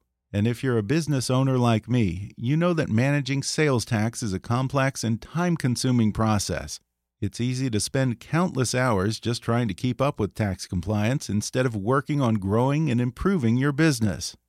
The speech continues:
And at the end of the day, you still might not get it right, and you might get audited or fined.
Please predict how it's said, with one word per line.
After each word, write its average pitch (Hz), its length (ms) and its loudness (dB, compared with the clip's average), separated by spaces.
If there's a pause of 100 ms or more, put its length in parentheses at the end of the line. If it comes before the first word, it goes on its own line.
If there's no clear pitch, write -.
And 107 140 2
at 117 120 -2
the 110 160 4
end 165 140 2
of 156 80 -2
the 123 80 2
day, 127 480 2
you 117 120 -2
still 208 300 0
might 117 240 2
not 101 240 -2
get 104 140 0
it 101 120 -4
right, 104 360 0
and 117 240 2
you 110 80 6
might 123 240 2
get 135 220 0
audited 131 520 2
or 139 80 -2
fined. 117 600 0